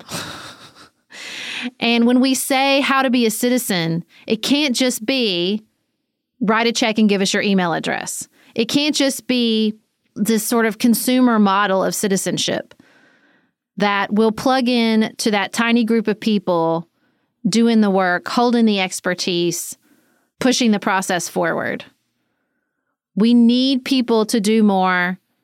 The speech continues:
than just hand over their credit card numbers to Act Blue.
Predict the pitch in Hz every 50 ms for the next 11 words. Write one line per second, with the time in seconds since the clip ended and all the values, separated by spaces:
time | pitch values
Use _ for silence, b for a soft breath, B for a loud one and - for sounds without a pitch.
0 | _ _ _ _ - 180 180 196 196 196 196 180 - - 202 202 196 196 190 185
1 | 185 - - - - - - _ _ _ _ _ _ _ _ _ _ _ _ _
2 | _ _ _ _ _ _ _ _ _ _ _ _ _ _ _ _ _ _ - 180
3 | 220 226 226 220 220 208 202 196 196 190 196 - - 214 196 190 185 - 202 180
4 | 165 170 165 165 160 170 165 160 160 156 - - - - - - - 185 170 165
5 | - - - 175 156 - 185